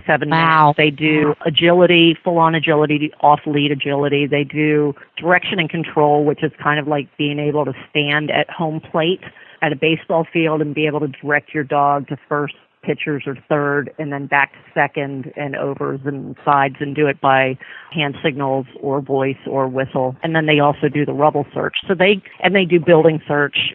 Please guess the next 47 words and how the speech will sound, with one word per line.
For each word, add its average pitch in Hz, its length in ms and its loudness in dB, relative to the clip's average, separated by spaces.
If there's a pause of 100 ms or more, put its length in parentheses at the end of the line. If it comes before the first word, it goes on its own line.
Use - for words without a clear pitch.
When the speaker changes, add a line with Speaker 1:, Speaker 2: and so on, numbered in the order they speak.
Speaker 1:
and 143 300 0
vehicle 147 400 2
search. - 340 -4
So 175 140 2
they, 190 400 0
they 202 100 2
get 214 140 2
a 190 60 4
lot 170 340 2
in 156 200 -4
there. 135 260 2 (240)
But 147 280 6 (180)
so 170 100 6
when 175 380 2
that 240 180 4
happens, 165 640 0
we've 190 280 2
got 196 160 2
a - 20 0
list 165 300 4 (260)
as 160 240 4
well 156 460 6
of 131 80 -2
the 151 60 -4
task 156 340 0
forces 156 360 -2
and 139 120 -10
the 143 40 -6
handlers 156 400 -2
coming 185 240 -2
up. 220 240 4 (200)
We 202 100 4
do 185 160 6
an 170 80 4
interview 180 380 4
process 156 500 2
to 160 60 -14
make 156 240 -2
sure 160 280 -2
that 151 140 -4
that 147 180 2
handler 156 400 0
understands 147 520 -2
what 139 100 -8
they're 147 100 -4
getting 143 260 -6
into 180 540 -2